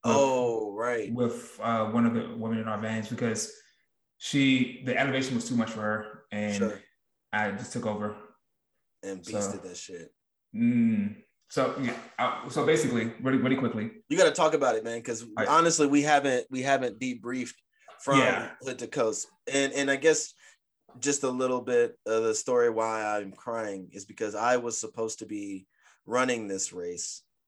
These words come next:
Speaker 2: but, um, the beginning of last week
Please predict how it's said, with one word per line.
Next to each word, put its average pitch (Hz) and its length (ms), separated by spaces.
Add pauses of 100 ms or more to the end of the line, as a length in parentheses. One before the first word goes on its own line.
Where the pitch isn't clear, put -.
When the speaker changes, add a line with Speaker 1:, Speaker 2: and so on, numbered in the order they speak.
(680)
Speaker 2:
but, 110 380 (500)
um, 101 360
the 98 80
beginning 110 460
of 101 140
last 107 420
week 110 400